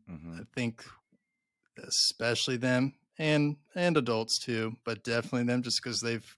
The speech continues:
Speaker 2: grown up in kind of this more modern, you know, social media way focused world is like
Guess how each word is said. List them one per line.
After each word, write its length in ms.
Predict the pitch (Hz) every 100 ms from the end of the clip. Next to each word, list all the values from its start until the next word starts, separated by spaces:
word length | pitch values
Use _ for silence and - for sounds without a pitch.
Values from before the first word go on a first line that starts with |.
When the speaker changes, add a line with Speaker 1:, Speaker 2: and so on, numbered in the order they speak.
| _
Speaker 2:
grown 420 | - 117 117 113
up 240 | 113 110 - -
in 140 | 120
kind 220 | 113 117 113
of 80 | 104
this 380 | 113 - - - _ _ _ _ -
more 200 | 110 107
modern, 540 | 104 107 107 107 107
you 100 | 104
know, 160 | 104 104
social 680 | - - - 113 104 - 113
media 680 | 110 110 110 107 107 104 107 - - _ _
way 360 | 110 107 107 107
focused 540 | - 113 101 113 -
world 380 | 113 110 110 107
is 200 | 101 -
like 460 | 104 101 - -